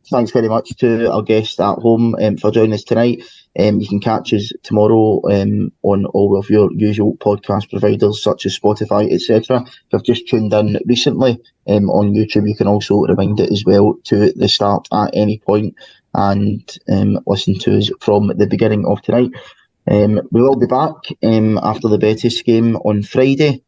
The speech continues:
um, to preview the Motherwell game and speak about the game on Thursday, um, with Brian and Stuart. So please join us for that. All that's left to do now is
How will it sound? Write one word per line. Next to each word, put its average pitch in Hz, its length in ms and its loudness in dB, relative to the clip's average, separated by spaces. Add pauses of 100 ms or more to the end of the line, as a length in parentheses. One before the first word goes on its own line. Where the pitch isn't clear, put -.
(120)
um, 101 560 -2
to 101 280 2
preview 110 640 0
the 107 340 0
Motherwell 120 400 2
game 117 240 0
and 104 200 -2
speak 143 220 -2
about 139 220 2
the 135 60 2
game 131 180 2
on 123 120 2
Thursday, 127 460 0 (500)
um, 98 280 0
with 101 260 0
Brian 101 420 0
and 101 240 0
Stuart. 101 400 0
So 98 460 0
please 107 280 0 (120)
join 104 240 2
us 87 80 -6
for 90 140 -2
that. 110 260 0
All 131 140 2
that's - 160 -6
left 107 220 -4
to - 80 -16
do 117 120 2
now 113 160 0 (380)
is 107 200 -4